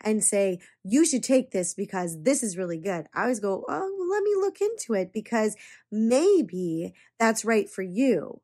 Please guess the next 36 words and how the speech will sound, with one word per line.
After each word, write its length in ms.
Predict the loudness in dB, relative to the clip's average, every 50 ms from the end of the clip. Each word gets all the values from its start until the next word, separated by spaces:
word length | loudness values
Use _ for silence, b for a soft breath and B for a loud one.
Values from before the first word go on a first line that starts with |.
| b b b b b -4
But 140 | -4 -2 -2
perhaps 420 | -2 0 2 2 2 2 0 -6
it's 140 | -6 -4 -2
not 240 | -2 -2 -2 -2 -4
right 240 | -4 -6 -6 -6
for 140 | -8 -8 -6
me 340 | -4 -2 0 0 0 0 -2
just 240 | -4 -6 -8 -6 -6
because 320 | -8 -6 -4 -6 -6 -6
of 80 | -6 -6
where 140 | -6 -6 -6
my 120 | -6 -8
body's 440 | -8 -8 -8 -6 -6 -6 -6 -4 -4
at 160 | -6 -6 -6
right 200 | -6 -6 -6 -6
now, 240 | -4 -4 -4 -4 -6
because 400 | -8 -10 -14 _ -12 -10 -8 -8
of 200 | -10 -10 -8 -10
the 100 | -10 -8
specific 500 | -8 -8 -8 -8 -8 -8 -8 -10 -10 _
conditions 540 | -12 -16 -12 -8 -8 -8 -6 -6 -8 -6 -6
that 120 | -6 -4
I 100 | -4 -6
have." 400 | -4 -4 -4 -4 -4 -4 -6 -8 B B B B B B B B -2
There's, 320 | 0 0 0 -2 -8 -12 _
you 140 | -10 -8 -6
know, 100 | -4 -2
there 160 | 0 2 2
are 140 | 4 2 2
certain 520 | 0 -2 -4 -4 -4 -4 -6 -6 -8 -10 -14 _ _ _
foods, 540 | -6 0 2 2 2 2 0 -2 -4 -4 -4
there 100 | -4 -4
are 40 |
certain 340 | -2 -4 -6 -6 -6 -10 -12 -6
things 380 | -6 -4 -4 -2 -4 -4 -4 -4
that 120 | -6 -6